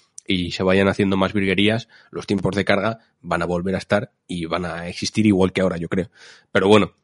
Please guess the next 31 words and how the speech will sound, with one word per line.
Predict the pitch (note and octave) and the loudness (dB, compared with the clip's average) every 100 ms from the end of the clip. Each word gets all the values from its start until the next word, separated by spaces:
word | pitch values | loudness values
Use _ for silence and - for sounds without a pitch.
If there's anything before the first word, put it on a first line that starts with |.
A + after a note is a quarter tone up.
| _ - | _ 2
ahora | G2+ G#2+ | 6 8
mismo, | G#2+ A#2 A#2+ - | 8 6 4 -2
sí, | G#2 G#2+ - | -4 -6 -10
si | - E2+ E2+ E2+ F2 F2+ F2+ | -10 -8 -6 -6 -4 -6 -6
te | F#2 | -4
pones | F#2+ F#2+ | -2 -2
un | F#2 | -4
juego | G#2 G2 F#2+ | -2 -2 0
en | F#2+ F#2+ F#2 | -2 -4 -4
Expediente | F#2 - G#2+ G2 G2 G2+ G#2 | -4 -2 0 2 2 2 2
X | G#2 G2+ F2 A2 | 2 -4 -4 -4
de | G2+ | -4
la | |
anterior | F#2+ F#2 F#2+ F#2 | -2 0 -2 -2
generación | F#2+ F#2+ F2+ A2 G2+ | -4 -4 -2 -2 0
o | |
en | F#2 | -2
Play | F#2+ F#2 | -2 -2
cinco, | A2 G#2 A2+ - - - - _ _ | -2 -2 -4 -8 -14 -20 -20 _ _
que | F#2+ | -2
sean | F#2+ F#2+ | 0 2
retrocompatibles, | F#2+ F#2+ G2 G2 G#2 G2+ G#2 B2+ _ _ _ _ | 0 0 0 0 0 -2 -2 -6 _ _ _ _
se | - | -2
van | F2 F#2 | 2 2
a, | F#2+ | 2
van | F#2 F#2 G2 | 2 2 4
a | G2 | 4
verse | G2 - G2+ | 4 2 0
disminuidos | G2 F#2 F#2+ F#2 F2+ G2 G2 - | 0 0 0 2 4 4 2 0
por | F2 F#2 | -2 -2
mucho | G2 - A2 | -2 -2 -8